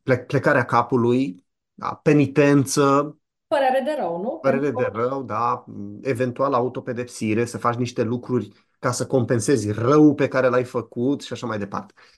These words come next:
Speaker 1: Însă termenul care a fost tradus din textul biblic original cu pocăință în limba română are cu totul alt sens.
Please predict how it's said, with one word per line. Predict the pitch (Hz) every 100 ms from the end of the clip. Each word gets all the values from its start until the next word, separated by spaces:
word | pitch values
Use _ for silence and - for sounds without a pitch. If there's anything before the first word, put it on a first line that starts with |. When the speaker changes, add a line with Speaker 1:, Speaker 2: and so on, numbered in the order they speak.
| _ _ _
Speaker 1:
Însă | 165 156 - 156 143
termenul | 127 190 220 262 208
care | 196 165
a | 151
fost | 196 196
tradus | 160 131 143 - - _ _ _ _ _ _
din | - 104 127 120 - _
textul | 165 160 - 139
biblic | 143 120 95 87 -
original | 123 120 104 117 117 98 - _ _ _ _ _ _ _ _ _ _
cu | 113 98
pocăință | - 156 180 135 95 90 110
în | 98
limba | 98 117 120
română | 104 90 80 90 - _ _ _ _ _ _ _ _
are | 151 190
cu | 175
totul | 165 143
alt | 127
sens. | - 85